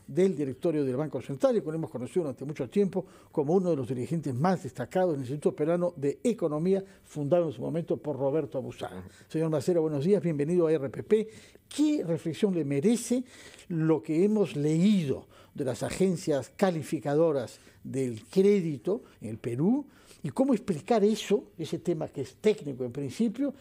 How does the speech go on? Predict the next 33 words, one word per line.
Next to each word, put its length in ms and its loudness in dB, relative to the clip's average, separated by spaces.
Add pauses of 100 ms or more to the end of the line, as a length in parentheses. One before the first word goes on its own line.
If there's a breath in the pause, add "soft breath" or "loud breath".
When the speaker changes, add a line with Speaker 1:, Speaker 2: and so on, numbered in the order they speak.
(120 loud breath)
Speaker 1:
a 100 -4
quienes 240 -4
nos 220 -4
escuchan 540 -2
y 100 -2
temen 560 2 (200 loud breath)
que 140 -8
estemos 580 -2
hablando 340 0
de 60 -4
cosas 260 -4
abstractas, 580 -2 (160 loud breath)
pero 180 0
que 100 -4
terminan 500 -2
por 220 2
re-, 120 0
por 340 0
repercutir 640 -2 (140 loud breath)
en 140 -2
el 100 0
bolsillo 500 0
de 60 0
los 80 -6
peruanos? 400 -12 (800)
Speaker 2:
Buenos 180 4
días, 140 4
Fernando. 280 2
Muchas 220 0
gracias 220 0
por 100 0
la 60 0
invitación. 520 0